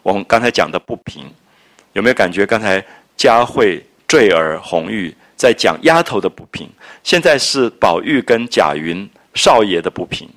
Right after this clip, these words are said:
其实都是不平的东西，不平等的东西。每一个人有他自己的身份，有他自己的际遇。那可是我们也看到这个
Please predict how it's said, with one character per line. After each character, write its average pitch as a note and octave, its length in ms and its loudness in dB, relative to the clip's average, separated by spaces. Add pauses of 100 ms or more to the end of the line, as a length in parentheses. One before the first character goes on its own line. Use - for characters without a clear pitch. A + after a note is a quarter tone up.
(400)
其 - 120 -4
实 B2 140 -4
都 C3 180 0
是 B2+ 120 -10
不 - 180 -12
平 E2 300 -10
的 F#2+ 100 0
东 D2+ 180 -8
西， - 220 -14 (100)
不 D#3 100 -10
平 B2 260 -8
等 - 200 2
的 D#2 80 -8
东 D#2 160 -8
西。 F2 140 -10
每 F2+ 160 0
一 - 20 -4
个 C3+ 120 2
人 G2+ 200 0 (380)
有 F#2 100 0
他 A2+ 160 2
自 - 140 -6
己 F#2 120 -8
的 E2 80 -4
身 A#2+ 280 0
份， B2 220 0
有 E2 100 -2
他 G2 140 -2
自 A2 140 -10
己 F2+ 80 -12
的 D#2+ 100 -4
际 A2+ 340 -4
遇。 F#2+ 160 -8 (600)
那 A#2 160 2
可 - 120 -2
是 - 140 2
我 G#2 140 6
们 B2 100 2
也 G#2 80 4
看 A2 240 -2
到 G2+ 160 2
这 G2 160 -6
个 F2 180 -4